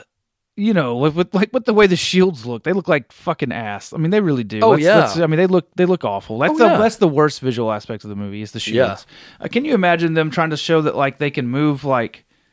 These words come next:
Speaker 1: weirdly sideways? And s-, I mean, it would, it, it
Speaker 2: Right.
Speaker 1: wouldn't have worked. I
Speaker 2: No.
Speaker 1: mean, it, and I,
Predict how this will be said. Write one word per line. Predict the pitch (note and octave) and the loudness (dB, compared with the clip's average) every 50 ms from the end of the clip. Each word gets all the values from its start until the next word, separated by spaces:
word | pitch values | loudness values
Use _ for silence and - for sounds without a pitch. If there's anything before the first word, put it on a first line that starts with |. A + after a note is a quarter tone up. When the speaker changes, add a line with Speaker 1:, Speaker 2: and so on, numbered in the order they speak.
| _ _ _ _ _ | _ _ _ _ _
Speaker 1:
weirdly | B2 C#3 D#3+ E3 D3+ D3 D3 C3+ | -4 0 0 0 0 0 -2 -4
sideways? | - - D3 B2+ B2+ C3 B2+ C3 B2+ B2+ B2 | -2 -2 -2 -2 -2 -2 -2 -4 -4 -4 -6
And | A#2+ | -8
s-, | A#2 - | -6 -4
I | D3+ | -2
mean, | F3+ F3+ F3 F#3+ | 0 0 0 0
it | A3 B3+ A#3 | -2 -4 -4
would, | G3+ G3+ F#3 | -4 -2 -2
it, | G3+ G#3+ G#3+ | 0 0 0
it | - A3+ | 0 0
Speaker 2:
Right. | A3 - | 2 2
Speaker 1:
wouldn't | A3+ G3 | 2 2
have | D#3+ B2+ G#2+ | 0 -2 -4
worked. | G#2+ G#2 F#2 F2+ - - | -6 -8 -10 -10 -8 -6
I | - D3+ | -2 0
Speaker 2:
No. | E3+ | 0
Speaker 1:
mean, | F3 F3+ F#3 | 2 2 2
it, | G3 G3+ G3+ A3+ - | 2 0 -2 -2 0
and | A3+ A3 A3 | 0 2 2
I, | A3+ A3 F3+ | 2 0 -2